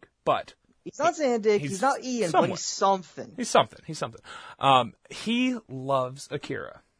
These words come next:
Speaker 1: and I love Akira.
Speaker 2: Yeah.
Speaker 1: And I love Akira. <laughs> I don't, uh, the most unpredictable development of this year to me is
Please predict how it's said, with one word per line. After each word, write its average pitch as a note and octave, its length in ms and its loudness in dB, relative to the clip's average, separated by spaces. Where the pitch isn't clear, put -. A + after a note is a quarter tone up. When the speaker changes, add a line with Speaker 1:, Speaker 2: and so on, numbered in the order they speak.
Speaker 1:
and A#2 240 -8
I C3+ 160 4
love G#2+ 240 -2
Akira. - 440 -18
Speaker 2:
Yeah. E3 280 -2
Speaker 1:
And A2+ 120 -10
I C3 180 2
love A2+ 180 -4
Akira. - 300 -16
<laughs> - 0 -
I F3 360 0
don't, B2+ 320 0
uh, A2 100 -2
the F#2 200 -12
most G3 420 0
unpredictable A#2+ 920 -6
development G2 640 -12
of A2+ 180 -14
this G#2 240 -14
year F#2+ 220 -14
to - 120 -14
me G2+ 200 -12
is G#2 440 -12